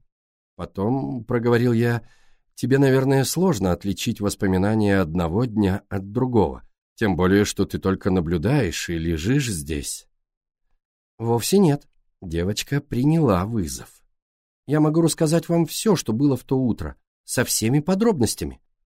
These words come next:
Например, когда миссис Краб пришла и ушла».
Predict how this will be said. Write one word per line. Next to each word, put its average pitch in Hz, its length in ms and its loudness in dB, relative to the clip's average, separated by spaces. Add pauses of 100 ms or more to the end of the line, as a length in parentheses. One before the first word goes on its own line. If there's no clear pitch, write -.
(220)
Например, 135 480 2
когда 175 240 2
миссис 190 400 2
Краб 151 340 2 (220)
пришла 135 440 0
и 214 60 2
ушла». 90 460 0